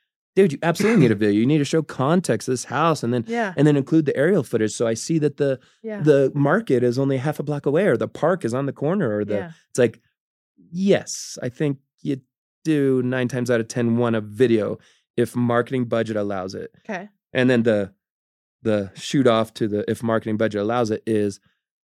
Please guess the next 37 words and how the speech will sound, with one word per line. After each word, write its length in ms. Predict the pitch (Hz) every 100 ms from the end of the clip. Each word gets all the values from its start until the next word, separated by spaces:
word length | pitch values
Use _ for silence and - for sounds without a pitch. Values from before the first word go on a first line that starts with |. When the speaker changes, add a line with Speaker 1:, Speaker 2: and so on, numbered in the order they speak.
| _
Speaker 1:
"Look, 180 | 147 135
man, 500 | 127 123 123 120 117 _
as 380 | 120 120 113 101 113
a 220 | 110 104
realtor," 680 | 110 175 175 175 165 160 151 _ _ _
and 320 | 113 110 107 107
again, 440 | 110 127 117 110 _ _ _ -
hopefully 280 | 139 143 123
I'm 100 | 117
not 220 | 113 - -
hitting 220 | 131 113
too 120 | 120
close 180 | 123 107
to 60 | 120
home, 120 | 135
but 80 | 107
it's 140 | 104
like, 180 | 107 92 _ _ _
you 140 | 196 254
stand 300 | - 214 170
to 60 |
make 220 | 139 156
a 40 | 120
pretty 340 | - - 147
good 260 | 139 127 113
amount 280 | 110 120 107
of 60 |
money 460 | 104 131 117 104 101
Speaker 2:
Mm-hmm. 200 | - 160
Speaker 1:
on 120 | 117
this 120 | 117
transaction 760 | - 117 107 110 107 - 104 101 _ _ _ _ _
to 140 | - 123
market 520 | 104 107 120 117 110
the 80 | 101
home. 360 | - 117 98 98
Speaker 2:
Mm-hmm. 260 | 214 220